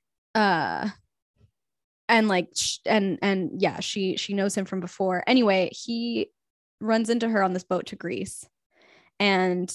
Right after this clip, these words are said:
he, like, asks her, like, "Are you alone?" And she's like, "No, I'm with my entire family. Like, there's many people." So he knows that he can't kill her because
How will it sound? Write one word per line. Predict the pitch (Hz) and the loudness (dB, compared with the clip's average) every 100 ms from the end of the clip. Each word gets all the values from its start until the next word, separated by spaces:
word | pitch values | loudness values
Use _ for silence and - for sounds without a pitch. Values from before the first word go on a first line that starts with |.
| - | -12
he, | - - 208 202 | -8 -2 -2 0
like, | 196 185 | 0 0
asks | 180 185 - 175 | 0 -2 -6 -6
her, | 190 | -4
like, | 180 - | -4 0
"Are | 185 | 0
you | 175 | 2
alone?" | 190 269 302 285 262 | 6 8 8 8 6
And | 208 | 2
she's | - 180 | -2 -2
like, | - 190 - | -2 -6 -2
"No, | 208 208 202 | 0 0 0
I'm | 196 | 0
with | 202 | -2
my | 185 | -2
entire | 180 - 180 | -4 -4 -8
family. | 170 226 226 226 220 | -4 -2 0 2 0
Like, | 185 202 | 0 2
there's | 190 | 0
many | 190 190 185 | 0 -2 -2
people." | - - 175 | -6 -4 -2
So | - | 0
he | 202 220 | 0 2
knows | 214 220 | 2 0
that | 233 | 0
he | 240 | -2
can't | - 208 | -2 -4
kill | - 180 | -4 -4
her | 185 - 131 | -2 -4 -4
because | 196 - 190 - | -6 -6 -6 -8